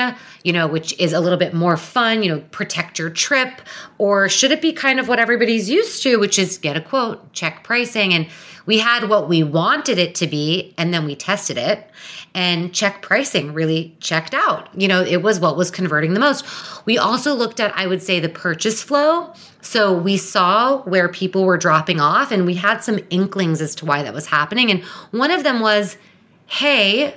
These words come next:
maybe we shouldn't ask for customers' full name first.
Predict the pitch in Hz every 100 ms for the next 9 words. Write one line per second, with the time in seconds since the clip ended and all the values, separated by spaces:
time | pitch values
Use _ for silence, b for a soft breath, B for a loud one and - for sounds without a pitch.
0 | - 214 254 330 415 - - 202 185 -
1 | 147 151 - - 147 135 127 135 B B
2 | B _ - 165 - 160 151 143 - 160
3 | 143 135 135 - 131 202 - -